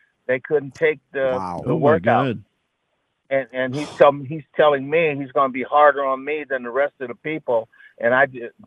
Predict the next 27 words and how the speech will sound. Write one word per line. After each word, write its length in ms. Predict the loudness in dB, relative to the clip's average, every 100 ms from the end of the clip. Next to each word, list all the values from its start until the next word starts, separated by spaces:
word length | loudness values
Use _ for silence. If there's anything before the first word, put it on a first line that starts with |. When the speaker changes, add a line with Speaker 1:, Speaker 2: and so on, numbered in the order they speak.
| -8
Speaker 1:
team, 360 | -6 -4 -6 -6
and 120 | -4 -2
I 80 | -2
was 180 | -6 4
looking 340 | 4 4 4
at 200 | 6 6
him. 160 | 2 -6
He 120 | -6
says, 140 | -6 -6
"You 120 | -6
wanna 280 | 0 0 0
know 160 | 0 -2
why?" 420 | 0 -2 -2 -6 -10 _ -20 _ _
And 120 | -6
I'm 160 | -6 -2
like, 180 | -4 -4
"Here 180 | -6 -4
we 120 | -4
go 240 | 2 2
again. 360 | 2 -2 -8 -8
He's 160 | -10 -2
gonna 220 | -2 0
bring 280 | 0 0 0
up 140 | -4
this 160 | -8 -10
recruiting 640 | -14 -12 -2 0 0 -2
thing." 420 | -2 0 0 -4